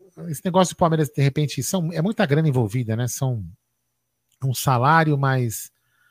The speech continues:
a multa são cinco milhões e meio de euros, né? Se não me engano, né? Cinco milhões e meio de euros é um, é um dinheiro pra rasgar, né? São trinta e cinco, mais de trinta e seis milhões de reais.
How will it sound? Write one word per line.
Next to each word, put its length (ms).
a 120
multa 360
são 200
cinco 400
milhões 340
e 60
meio 200
de 140
euros, 300
né? 180
Se 160
não 80
me 80
engano, 320
né? 180
Cinco 380
milhões 340
e 60
meio 180
de 160
euros 360
é 100
um, 100
é 60
um 80
dinheiro 300
pra 120
rasgar, 520
né? 100
São 200
trinta 380
e 60
cinco, 400
mais 200
de 80
trinta 280
e 60
seis 320
milhões 340
de 80
reais. 540